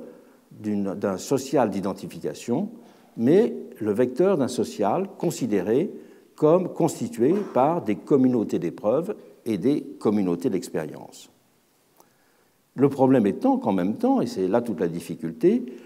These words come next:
que de nouvelles institutions correspondantes de solidarité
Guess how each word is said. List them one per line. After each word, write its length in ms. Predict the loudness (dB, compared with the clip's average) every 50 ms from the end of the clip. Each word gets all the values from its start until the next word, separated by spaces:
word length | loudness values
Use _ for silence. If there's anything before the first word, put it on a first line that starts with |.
| -20 -10 -2
que 80 | 0 2
de 180 | 4 4 4
nouvelles 760 | 4 4 4 4 6 6 4 4 4 4 6 6 6 4 4 2
institutions 680 | 0 0 -2 -6 -6 -6 -6 -6 -4 -2 -2 -2 -2
correspondantes 800 | -2 -2 0 0 0 0 -2 -2 0 0 2 2 2 2 2 0
de 120 | 0 -2 -4
solidarité 960 | -4 -2 2 4 4 6 4 4 2 2 0 -2 -6 -6 -6 -4 -4 -6